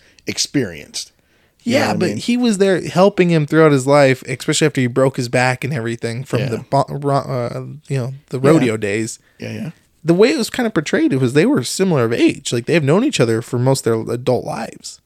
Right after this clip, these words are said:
Speaker 1: I would, yeah, <sighs> I could
Speaker 2: I,
Speaker 1: say,
Speaker 2: I mean, I have to go
Speaker 1: yeah,
Speaker 2: back
Speaker 1: they've
Speaker 2: and
Speaker 1: been
Speaker 2: watch parts
Speaker 1: working
Speaker 2: of it.
Speaker 1: a lot together, but
Speaker 2: Yeah, but I don't know.
Speaker 1: <sighs> I don't know.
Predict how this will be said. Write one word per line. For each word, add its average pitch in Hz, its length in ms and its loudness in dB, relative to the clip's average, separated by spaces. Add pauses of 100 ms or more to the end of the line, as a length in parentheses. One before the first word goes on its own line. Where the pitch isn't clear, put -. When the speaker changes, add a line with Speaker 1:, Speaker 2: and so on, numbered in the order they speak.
Speaker 1:
I 180 200 -4
would, 156 240 -10
yeah, 165 140 -14 (460)
<sighs> 277 140 -4 (320)
I 190 80 -4
could 185 280 -2
Speaker 2:
I, 156 80 -2
Speaker 1:
say, 160 160 -2
Speaker 2:
I 160 40 -2
mean, 180 140 6
I - 20 6
have 196 120 6
to 175 40 0
go 180 60 6
Speaker 1:
yeah, 170 60 4
Speaker 2:
back 156 80 4
Speaker 1:
they've 165 80 2
Speaker 2:
and 131 80 2
Speaker 1:
been 127 80 4
Speaker 2:
watch 143 120 2
parts 160 140 4
Speaker 1:
working 123 160 -2
Speaker 2:
of 120 60 -2
it. 113 80 -4
Speaker 1:
a 113 40 -6
lot 117 240 -6
together, - 460 -6
but 147 180 -4
Speaker 2:
Yeah, 110 420 0
but 120 160 -8 (520)
I 160 60 2
don't 160 100 2
know. 123 120 -2
Speaker 1:
<sighs> - 40 -8
I 117 400 0
don't 104 160 -4
know. 98 260 -6